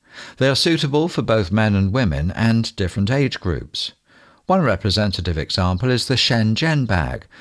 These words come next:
which includes canvas bags, paper bags, milk tea packages, among others, which citizens tend to carry around for daily use in Shenzhen, in South China's Guangdong province.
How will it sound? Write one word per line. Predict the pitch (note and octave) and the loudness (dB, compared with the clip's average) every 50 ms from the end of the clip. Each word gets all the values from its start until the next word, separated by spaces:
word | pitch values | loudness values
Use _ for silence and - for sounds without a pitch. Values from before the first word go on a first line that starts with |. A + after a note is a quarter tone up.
| - - | -20 -14
which | - - - - - | -10 -8 -6 -2 -2
includes | F2+ F2 - - G2 F2 D#2+ - - | -2 -2 0 -2 -2 -2 -2 -4 -4
canvas | - - A2+ A2+ G#2+ G2 F#2 F#2+ - | -2 0 0 2 0 0 -2 -4 -6
bags, | - - G2 F#2+ G#2+ C3+ D3 - - | -4 -4 -2 -2 -2 -2 -2 -4 -6
paper | - - G#2+ G2 - E2+ | -2 -2 -4 -2 -4 -6
bags, | D#2 E2+ F2+ F2+ G#2 C3 B2+ - - - - | -4 -4 -2 -2 -2 -2 -4 -4 -6 -6 -4
milk | - G2+ G#2 A#2 A#2 A2 - - | 0 2 2 2 2 0 -4 -4
tea | - C3 B2 A2+ | -2 0 0 0
packages, | G2 - - G2+ F2+ - - F2+ - G#2 A2 C3 C3+ - - | 0 0 -2 -2 -2 -2 -4 -6 -4 -2 -4 -2 -2 -4 -2
among | F2 F2 E2+ E2 E2+ F#2 | 0 0 2 2 2 2
others, | G#2 A2 G#2+ F#2 E2+ D2+ F2 F#2+ - - - - - - - - - - - | 2 2 2 0 0 -2 -2 -2 -4 -6 -8 -12 -20 -18 -18 -18 -16 -8 -2
which | C3+ C#3+ C#3+ - | 0 0 0 2
citizens | - - G3 G3 G3 G#3+ G3+ - - E3+ D#3+ D3 D3 - | 0 2 2 2 2 2 0 0 0 0 0 0 0 0
tend | - - E3+ E3 F3 F3 E3+ | 0 0 0 0 0 0 0
to | - D3+ | 0 0
carry | B2+ - - C#3 C#3 C3 C3 | -2 0 0 0 0 2 2
around | A#2+ A2 A2 G#2+ G2+ G#2+ A2+ - | 2 2 2 2 2 0 0 -2
for | - C3 | -2 -4
daily | G#2+ G2 C3 B2+ B2 A#2+ A#2 | -2 0 0 0 2 2 0
use | B2 C#3+ D#3 C3 G2 - - | 2 2 2 2 2 0 0
in | G2 F#2+ F#2+ | 0 0 0
Shenzhen, | - - - G#2 F#2+ F#2 F#2+ G2+ C#3 C#3 A#2 F#2 D2 C2+ C#2+ - - - - - - - | 0 0 0 0 0 0 0 2 2 2 2 0 0 -4 -6 -10 -16 -20 -20 -20 -18 -10
in | - D#2+ | -8 -6
South | D#2+ - - A#2 G#2 F#2+ F#2 | -4 0 0 0 0 0 -2
China's | - - G2+ F#2+ F2 E2+ F2+ F#2 - | -2 0 0 2 2 2 0 -2 -2
Guangdong | - G2+ F2+ F2 E2+ E2+ A2+ G2+ E2+ D2+ D2+ | 0 2 2 2 2 2 0 0 0 -2 -4
province. | - - B2 A#2 A2+ G#2 E2+ - - - - - - | -2 0 0 0 2 0 -2 -4 -4 -6 -6 -6 -6